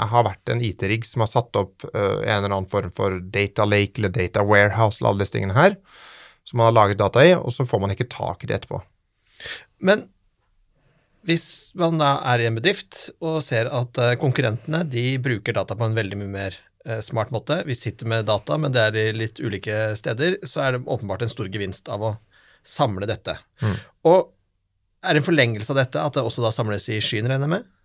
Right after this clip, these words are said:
Speaker 1: Ja.
Speaker 2: Og da er det alle typer skyer?
Speaker 1: Ja, man kan ofte velge selv om man ønsker å, å stå opp for den datalagringen selv, eller om man skal sende det videre til et sted den leverandøren har det, eller det er mange forskjellige måter å gjøre dette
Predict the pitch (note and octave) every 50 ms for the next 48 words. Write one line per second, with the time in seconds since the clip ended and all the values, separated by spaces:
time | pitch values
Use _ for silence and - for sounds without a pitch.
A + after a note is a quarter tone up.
0 | - - - - - - - - G2 - - _ _ _ _ _ _ _ _ _
1 | - - - - - _ _ _ - D#3+ D3+ C#3+ C3+ C3+ C#3+ E3 D3 A2+ A2 G#2
2 | - G#2 A#2 A#2 A2+ A#2 A2+ A2 - C#3+ D3 D3+ - - _ - - - - -
3 | - - _ - - - - C3+ C3 C#3+ D3+ D#3 D3+ E3+ D#3+ D#3 - - D3 C#3+
4 | D#3 C3 G2+ G2 A#2 A2+ - - A2+ G#2+ G#2+ G#2+ A2 A2 G#2+ A#2 A2+ G2+ - -
5 | - A2+ G#2 G2 F#2+ F#2+ F#2+ G2 F#2+ F#2 F#2+ G2 F#2 - - G#2+ F#2+ - - G2
6 | G2+ F#2 F#2 F#2 F2 E2+ - - F#2+ F#2 F2+ F2+ F2+ F2 E2 D#2+ C2+ D2+ - -
7 | - - - G2 F#2+ F2+ F2+ F#2 F#2 F2+ F2+ F#2 F#2 F#2 - - - B2+ D3 F3
8 | F#3 F3+ F3 E3 - - - G#2 G2 G2 F#2+ F#2+ F#2+ F#2+ F#2 F2+ - - G2+ -
9 | G#2 F#2 F2+ F2+ F#2 F#2 G2+ G2 E2+ F2 G2+ G#2 - G#2+ F#2 F2+ F2+ - - F2
10 | - F2 F2 F2 F2 A#2+ - - - - - - - - - G2 F#2 F2 F2+ F#2
11 | F#2 F#2+ G#2 G#2 A2+ A2+ A2+ A#2 A#2 A2+ G#2+ F#2+ F2+ D#2 G2 - - - - -
12 | - - - - - - - B2+ B2 A#2 G#2 F#2 A2+ A2 A2+ G#2+ G#2+ G#2+ F#2+ F2+
13 | - G#2 G2+ F#2+ F#2+ G2 - -